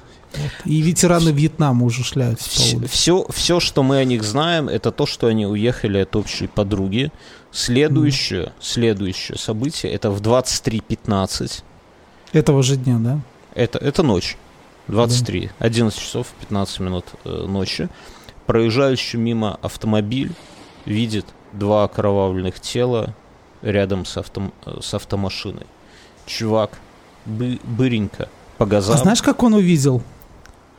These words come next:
Speaker 1: В шестьдесят восьмом
Speaker 2: Ну.
Speaker 1: году небольшие скорости. Поэтому, когда ты едешь, ты можешь разглядывать
Speaker 2: Да.
Speaker 1: всё это. Ну,
Speaker 2: Да, да,
Speaker 1: да.
Speaker 2: да. Он
Speaker 1: Щас бы
Speaker 2: по-
Speaker 1: хер бы ты там увидел, что там. Ну, просто пролетел бы и всё там на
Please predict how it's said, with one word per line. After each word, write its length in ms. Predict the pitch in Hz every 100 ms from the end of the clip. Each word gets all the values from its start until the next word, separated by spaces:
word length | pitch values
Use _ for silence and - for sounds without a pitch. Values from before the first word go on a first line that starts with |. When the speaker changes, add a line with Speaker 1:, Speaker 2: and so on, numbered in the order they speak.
| - -
Speaker 1:
В 60 | -
шестьдесят 280 | - 202 214
восьмом 320 | 190 208 185
Speaker 2:
Ну. 40 |
Speaker 1:
году 280 | 170 214 285
небольшие 560 | 180 175 196 214 233 185
скорости. 640 | - 196 127 - - 123 - - -
Поэтому, 260 | 160 175 175
когда 220 | 180 170
ты 60 | 196
едешь, 300 | 277 175 -
ты 220 | 185 175
можешь 320 | 156 151 -
разглядывать 600 | 156 143 151 151 135 143
Speaker 2:
Да. 80 | 156
Speaker 1:
всё 80 | 143
это. 120 | 127 185
Ну, 220 | 196 127 -
Speaker 2:
Да, 240 | 110 135
да, 120 | 156
Speaker 1:
да. 100 | 165 151
Speaker 2:
да. 40 | - - - -
Он 160 | 151 170
Speaker 1:
Щас 200 | 240 226
бы 60 | 202
Speaker 2:
по- 60 |
Speaker 1:
хер 240 | 202 269 220
бы 140 | 190
ты 140 | 196
там 240 | - 156 151
увидел, 340 | 156 156 139
что 260 | - - 131
там. 280 | 127 117 113 -
Ну, 240 | 202 127 - -
просто 300 | 190 - 170
пролетел 560 | 143 151 147 175 165
бы 160 | 139 135
и 20 |
всё 240 | 131 151
там 220 | 135 131 127
на 140 | 127